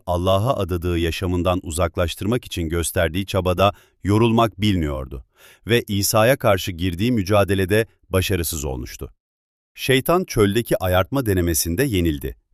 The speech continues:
ve buna çok öfkelendi. Bu kez Yahya'yı yenerek İsa'ya acı çektirmeye karar verdi. Günaha teşvik edemediği kişinin acı çekmesine sebep olacaktı. İsa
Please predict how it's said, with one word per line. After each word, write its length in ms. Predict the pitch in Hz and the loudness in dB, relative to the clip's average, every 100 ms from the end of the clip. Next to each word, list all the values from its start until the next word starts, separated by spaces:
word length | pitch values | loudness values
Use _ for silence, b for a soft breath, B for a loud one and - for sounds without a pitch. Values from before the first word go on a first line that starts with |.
| - | -4
ve 220 | 90 78 | -4 -2
buna 240 | 90 95 98 | -2 -2 -4
çok 300 | - 104 98 | -4 -2 -2
öfkelendi. 640 | 80 - 78 71 62 62 - _ _ _ _ _ - | -4 -4 -6 -6 -6 -10 -14 _ _ _ _ _ -6
Bu 120 | 156 | -2
kez 320 | 101 92 - b b | 0 0 -2 b b
Yahya'yı 560 | 107 117 117 120 127 139 | 4 4 6 4 4 2
yenerek 480 | 90 110 95 90 b b - | 2 2 2 -2 b b -6
İsa'ya 520 | 113 110 123 113 120 | -2 0 2 2 2
acı 200 | 98 92 | -2 -6
çektirmeye 560 | 117 104 - 98 92 98 | -4 -4 -4 -2 0 0
karar 380 | 95 90 80 69 | 0 0 0 -2
verdi. 340 | 65 57 - _ _ _ _ _ - | -8 -10 -16 _ _ _ _ _ -8
Günaha 420 | 90 107 107 135 | -2 2 4 2
teşvik 440 | - 95 - 107 | 0 -4 -4 -4
edemediği 640 | 95 87 113 82 73 78 123 b b - | -2 2 2 0 -2 -2 -4 b b -10
kişinin 480 | 110 107 113 120 117 - | -6 -2 0 0 -2 -4
acı 200 | 95 120 | -4 -2
çekmesine 540 | 113 101 104 98 101 | -4 -2 -4 -2 -2
sebep 360 | 90 82 78 - | -2 -4 -4 -6
olacaktı. 540 | 71 71 69 - 69 _ _ _ b b b b | -8 -8 -10 -10 -16 _ _ _ b b b b
İsa 440 | 107 107 - 120 | -4 0 2 2